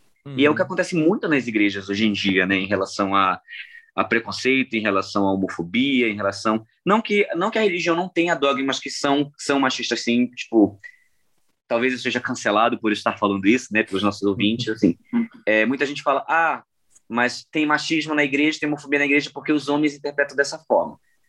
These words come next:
Speaker 1: Não, gente, existem bases dogmáticas dentro do cristianismo, quando a gente fala em Bíblia, né, quando eu
Speaker 2: Uhum.
Speaker 1: falo de dogma, eu tô falando de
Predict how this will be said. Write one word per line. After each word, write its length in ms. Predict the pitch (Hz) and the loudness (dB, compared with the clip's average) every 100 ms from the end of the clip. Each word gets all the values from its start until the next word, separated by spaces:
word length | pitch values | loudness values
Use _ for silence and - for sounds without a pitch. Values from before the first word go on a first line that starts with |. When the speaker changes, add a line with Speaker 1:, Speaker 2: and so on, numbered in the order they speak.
| _ | _
Speaker 1:
Não, 320 | - 135 110 82 | -2 0 0 0
gente, 420 | 90 87 78 - | 0 0 -2 0
existem 440 | 107 104 127 151 | 0 0 -2 0
bases 400 | 120 101 104 110 | 2 2 2 0
dogmáticas 1000 | 95 123 151 156 98 98 110 - - 131 | 0 2 2 0 2 2 0 -2 0 0
dentro 240 | - 87 - | 0 -2 -4
do 80 | 90 | -14
cristianismo, 580 | - 85 90 87 101 123 | -8 -4 -2 2 2 0
quando 140 | 92 | -2
a 20 | |
gente 80 | 92 | -4
fala 140 | 90 110 | 2 2
em 80 | |
Bíblia, 440 | 120 98 87 117 - _ _ _ _ _ _ | 2 0 0 0 0 _ _ _ _ _ _
né, 140 | 87 87 | -4 -2
quando 140 | 90 | -2
eu 40 | |
Speaker 2:
Uhum. 60 | 104 | 0
Speaker 1:
falo 140 | 98 | 0
de 100 | 101 | 0
dogma, 460 | 98 98 98 107 131 | 0 0 0 0 -2
eu 60 | 131 | -2
tô 120 | 139 | -2
falando 320 | 135 127 131 | 0 0 0
de 340 | 127 135 147 | 0 0 -2